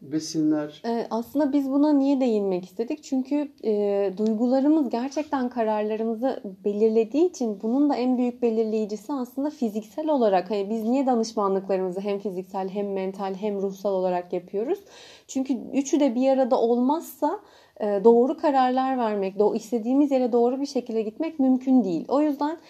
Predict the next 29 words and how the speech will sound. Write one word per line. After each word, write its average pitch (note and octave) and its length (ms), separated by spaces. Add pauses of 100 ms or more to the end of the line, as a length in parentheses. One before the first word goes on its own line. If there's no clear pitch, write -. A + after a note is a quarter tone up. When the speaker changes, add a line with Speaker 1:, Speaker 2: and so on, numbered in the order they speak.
(260)
Speaker 2:
e, A#3 300 (200)
e, G3+ 260
istiyoruz D#4+ 640
ki D4+ 280
bu B3+ 220
fiziksel A#3 540
anlamda G#3+ 460
duygusal G#3+ 560
beynimizi G#3 680
doğru G3 300
çalıştırabilelim C4+ 920
ki, E4+ 300 (400)
e, G3+ 380
kararlarımızı A#3 760
da D4 200
doğru A#3 320
bir F#3+ 40
şekilde F3 480
verelim. E3 400 (400)
E, G3 280
aslında A#3+ 280
sonuç C#4+ 360
olarak F#3 460
da C#4 160 (360)
işte A3 200
sağlıklı A3+ 520
ve A#3 140
düzenli A3 480
beslenebilmek, G3 1000